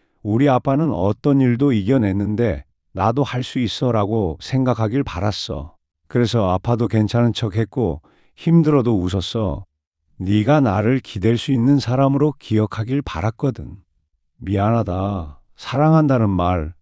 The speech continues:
한번 제대로 못 해줘서. 상 받았을 때 잘했다고 안아주지 못해서. 하지만 너는 아버지의 자랑이었어.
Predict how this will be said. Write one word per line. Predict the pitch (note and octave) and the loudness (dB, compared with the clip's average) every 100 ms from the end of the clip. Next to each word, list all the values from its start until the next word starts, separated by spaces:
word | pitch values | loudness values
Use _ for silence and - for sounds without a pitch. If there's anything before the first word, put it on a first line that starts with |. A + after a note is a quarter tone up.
| _ _ _ | _ _ _
한번 | - C3+ A#2+ B2+ A#2 | -8 -4 0 2 2
제대로 | A2+ G#2+ A2+ | 0 2 2
못 | F2 F#2 G#2 | 2 0 0
해줘서. | C#3 C#3 A2+ G2+ F2 B2 E2+ - _ _ _ _ _ _ | 0 2 2 0 0 0 -2 -6 _ _ _ _ _ _
상 | - - A#2 B2 | -20 -8 -2 0
받았을 | A2+ A2 A2 G2 G#2+ | 2 2 0 -2 -4
때 | F#2 A2 G#2 F2 C#2+ _ _ _ | -4 -2 -2 -4 -10 _ _ _
잘했다고 | - F2+ C3+ C3+ C#3 B2 B2+ | -12 -4 -2 0 -2 0 -2
안아주지 | F2 G2+ C3 C3 C3+ C3+ | 0 2 2 2 -2 -2
못해서. | C3+ F2+ - A2 F2 C2+ B1 _ _ _ _ _ _ _ | -2 -2 -4 -6 -8 -10 -14 _ _ _ _ _ _ _
하지만 | A2 G2+ A#2+ B2+ B2 | -4 2 4 4 4
너는 | G#2 A2 B2+ A2+ - _ | 4 4 2 0 -6 _
아버지의 | D2+ F2 G2+ A2 B2+ C#3 | -6 -2 0 2 2 0
자랑이었어. | - F2+ F#2+ G#2+ A2+ G2+ E2 - C#2+ - _ | -2 -4 0 2 2 2 -2 -4 -8 -10 _